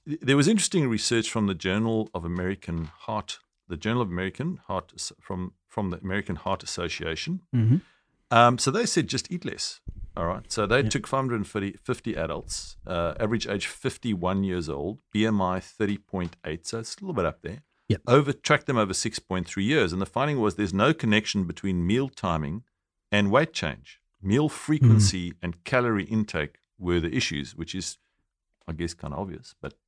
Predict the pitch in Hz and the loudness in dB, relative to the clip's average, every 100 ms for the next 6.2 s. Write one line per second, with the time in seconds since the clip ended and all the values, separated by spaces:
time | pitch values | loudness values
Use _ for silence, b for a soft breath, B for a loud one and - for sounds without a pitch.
0 | _ 247 110 - - 104 B B 165 - | _ 2 2 -4 -8 -8 B B 4 4
1 | - 190 160 165 147 156 151 151 143 b | 6 6 10 8 10 8 10 8 8 b
2 | b 180 190 - _ _ - 156 151 135 | b 6 6 0 _ _ 6 10 10 6
3 | - _ _ _ - 180 214 170 160 139 | -2 _ _ _ 8 10 12 10 8 10
4 | 160 - 120 117 - 127 120 - _ 143 | 8 8 4 2 4 4 2 -4 _ 2
5 | 123 117 120 113 - 123 120 98 - 131 | 4 4 4 4 6 8 6 4 4 8
6 | 143 135 | 10 10